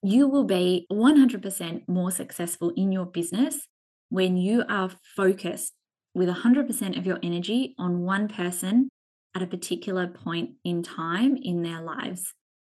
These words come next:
And I've known this, and I've said this publicly many times, but I've wrestled with the decision of, like, "What do I choose?"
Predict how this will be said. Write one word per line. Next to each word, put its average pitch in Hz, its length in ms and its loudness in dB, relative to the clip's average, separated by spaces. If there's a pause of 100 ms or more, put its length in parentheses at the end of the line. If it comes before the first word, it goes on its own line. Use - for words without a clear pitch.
(100)
And 185 100 0
I've 185 160 0
known 311 320 8
this, 190 260 0
and 185 80 -2
I've 180 120 -2
said 175 160 -2
this 170 180 -2
publicly 175 500 -6
many 160 280 -6
times, 262 520 0 (160)
but 175 140 -4
I've 170 180 -4
wrestled 170 400 -2
with 170 160 -4
the 165 80 -8
decision 165 420 -8
of, 160 100 -12
like, - 240 -14
"What 277 180 -2
do 285 120 -2
I 285 120 -2
choose?" 254 400 -4